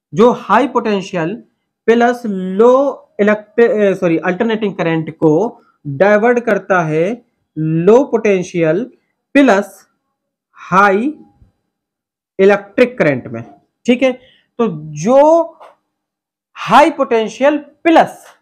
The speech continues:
लो अल्टरनेटिंग करंट को लो पोटेंशियल प्लस हाई इलेक्ट्रिक करंट में चेंज कर देता है, उसको हम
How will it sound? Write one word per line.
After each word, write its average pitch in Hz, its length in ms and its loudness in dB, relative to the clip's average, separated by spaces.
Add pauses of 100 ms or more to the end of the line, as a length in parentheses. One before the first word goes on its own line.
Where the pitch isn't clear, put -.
(680)
लो 175 480 2
अल्टरनेटिंग 226 800 0
करंट 170 380 -2
को 196 220 0
लो 190 440 -2
पोटेंशियल 214 640 -4
प्लस 202 360 -4
हाई 269 420 2
इलेक्ट्रिक 202 500 -8
करंट 170 240 -4
में 160 180 -4
चेंज 196 300 -2
कर 147 120 -4
देता 131 280 -6
है, 190 240 -4 (340)
उसको 175 240 -6
हम 202 160 -4